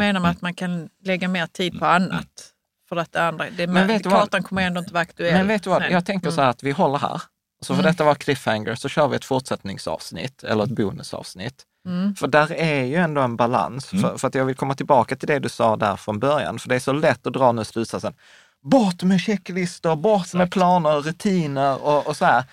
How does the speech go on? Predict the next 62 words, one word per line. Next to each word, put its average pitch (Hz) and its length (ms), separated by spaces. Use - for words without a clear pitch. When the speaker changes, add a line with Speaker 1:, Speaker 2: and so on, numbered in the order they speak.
Speaker 2:
Exakt. 175 220
Speaker 3:
Medans 151 280
där 160 160
är 147 140
vissa 165 280
grejer 147 220
som 131 160
till 131 40
exempel 127 240
inom 127 140
sjukvården. 127 680
Speaker 2:
Mm. 127 120
Speaker 3:
Det 131 80
är 123 60
så 127 100
här, 107 120
du 131 60
vet, 113 240
när 139 240
vi 135 80
gjorde 143 420
den 135 160
här 127 180
checklistan 113 640
eller 113 140
så - 100
här, 107 60
Speaker 2:
Mm. 98 100
Speaker 3:
piloter 139 540
som 156 180
gör, 151 180
följer 120 340
en 139 80
checklista - 640
så 123 100
här, 107 140
så 113 120
har 113 60
man 117 180
minskat, 131 560
eh, 98 720
olycksfrekvensen. 180 920
Speaker 1:
Ja, 175 60
ja. 202 60
I - 20
vissa 208 280
Speaker 3:
Så, - 40
Speaker 1:
fall 214 160
behövs 190 480
det 170 80
absolut. 185 360
Speaker 3:
och, 165 220
och 165 60
jag 165 140
tror 156 220
att 143 80
Speaker 1:
Mm. 175 120
Speaker 3:
förmågan 151 680
här 135 260
är 120 80
att 117 80
veta 127 360